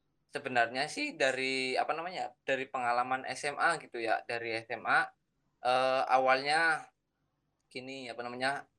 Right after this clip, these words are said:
saya dipilih sebagai, eh, bukan dipilih, eh, mengikuti seleksi lomba kimia gitu ya. Nah, eh, dari sepuluh orang dan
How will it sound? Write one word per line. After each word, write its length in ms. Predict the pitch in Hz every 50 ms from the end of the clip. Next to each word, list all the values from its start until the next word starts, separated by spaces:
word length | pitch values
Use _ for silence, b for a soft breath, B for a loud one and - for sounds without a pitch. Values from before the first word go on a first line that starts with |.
| _ _
saya 300 | - - 139 127 127 135
dipilih 640 | - 135 131 - 131 123 123 120 123 123 123 123 120
sebagai, 800 | - - 120 113 113 - - 120 113 113 117 113 110 107 - _
eh, 160 | _ - -
bukan 240 | 123 123 123 123 120
dipilih, 400 | - - 131 135 139 135 127 - _ _ _ _ _ _ _ _ _
eh, 240 | - 131 131 135 139
mengikuti 560 | 143 143 147 143 127 139 143 139 - 160 165 165
seleksi 640 | 160 165 147 139 139 135 - - - - 151 139
lomba 400 | 143 139 139 135 131 113 117 117 117
kimia 520 | - 127 123 127 127 135 143 151 147 147 143
gitu 160 | 127 107 113
ya. 280 | 110 110 107 101 - - - _ -
Nah, 280 | 117 123 123 117 113 110 - _ _ _ _ _ _ _ _ -
eh, 160 | 120 123 123 123
dari 240 | 123 127 120 123
sepuluh 480 | 123 - - - 127 127 123 127 127 - - -
orang 560 | 113 123 123 135 143 151 160 165 170 170 170 - _ _ _ _ _ _ -
dan 560 | 131 127 127 123 120 120 120 117 117 117 117